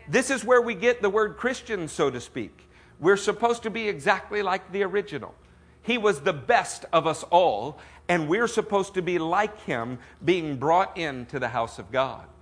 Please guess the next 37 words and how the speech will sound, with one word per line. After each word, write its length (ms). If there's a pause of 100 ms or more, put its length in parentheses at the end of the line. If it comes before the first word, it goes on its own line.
(360)
It 180
turns 280
out 180
also 580 (260)
that 200
this 160
commemorated 800
the 60
time 340
that 160
God 280
spoke 480
to 80
the 100
people 320
from 220
the 80
mountain 280
of 80
Sinai. 600 (340)
He 140
spoke 340
to 100
them 220
in 100
the 80
third 320
month, 280
and 100
the 80
whole 240
nation 420
heard 220
the 80
voice 300
of 120
God. 300